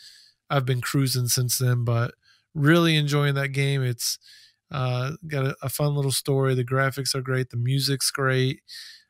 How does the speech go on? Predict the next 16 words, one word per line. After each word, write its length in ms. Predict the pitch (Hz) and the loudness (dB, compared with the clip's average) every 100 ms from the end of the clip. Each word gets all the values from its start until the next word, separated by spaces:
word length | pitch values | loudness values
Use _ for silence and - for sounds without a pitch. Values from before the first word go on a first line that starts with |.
| - | -4
Um, 720 | 135 123 120 117 117 117 151 _ _ _ - - | 0 2 2 -2 -4 -8 -12 _ _ _ -12 -2
that's 180 | 151 - | 0 2
been 140 | 143 | 2
what 120 | 135 | 2
I've 100 | 131 | 2
been 140 | 131 123 | 0 0
playing 220 | 131 131 | 0 0
at 80 | 139 | -2
night 300 | 127 123 - | -2 -2 -4
when, 300 | 165 127 123 190 | -6 -6 -6 -4
when 160 | 131 | 0
Hannah 220 | 123 123 | 0 0
falls 260 | 117 123 120 | 0 -2 0
asleep. 360 | 120 - 123 120 | -2 0 0 -2
And 120 | 120 | -4
so 340 | - 123 117 | 0 0 0